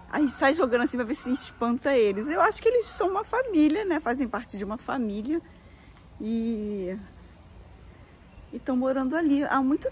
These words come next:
tempo que eu vejo um ou dois, mas agora são quatro. Então eles tiveram, pode ser que eles fizeram um, um ninho,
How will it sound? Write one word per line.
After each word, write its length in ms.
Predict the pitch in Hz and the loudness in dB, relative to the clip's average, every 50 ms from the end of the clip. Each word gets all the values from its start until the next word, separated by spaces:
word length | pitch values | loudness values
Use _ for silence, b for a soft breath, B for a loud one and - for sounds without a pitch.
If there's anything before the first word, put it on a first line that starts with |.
| - | -4
tempo 240 | - 415 381 427 - - | -2 -4 -4 -4 -8 -4
que 80 | - | -2
eu 80 | 269 247 | -2 2
vejo 300 | 269 226 220 262 269 233 | 4 2 2 4 2 0
um 160 | 214 226 240 | 0 0 0
ou 120 | 233 220 | 0 0
dois, 300 | 208 151 165 196 208 226 - | 0 0 2 2 2 2 0
mas 180 | 220 254 285 | -4 -4 -4
agora 240 | 277 - 262 277 349 | 0 2 2 2 0
são 200 | - - 415 508 - - | -2 -6 -10 -10 -10 -2
quatro. 400 | - 392 285 294 311 - - 240 | 2 4 4 4 4 2 -4 -4
Então 220 | 226 202 269 294 | -4 -2 -2 -2
eles 180 | 466 508 - - | -2 -2 -4 -2
tiveram, 340 | - 254 226 202 214 202 196 B B B B B - | 0 0 0 0 -2 -6 -10 B B B B B -2
pode 200 | - 220 226 226 | 0 0 0 0
ser 140 | - - 226 | 0 -2 -2
que 80 | 220 254 | -2 -2
eles 140 | 233 - - | -6 -6 -6
fizeram 360 | - 202 214 214 208 214 214 | -6 0 4 4 4 4 4
um, 300 | 214 214 196 - 208 214 | -2 -2 -4 -4 -4 -2
um 20 | |
ninho, 640 | 226 233 240 254 262 277 302 311 381 392 403 403 | 2 2 6 8 8 8 8 8 6 2 0 -4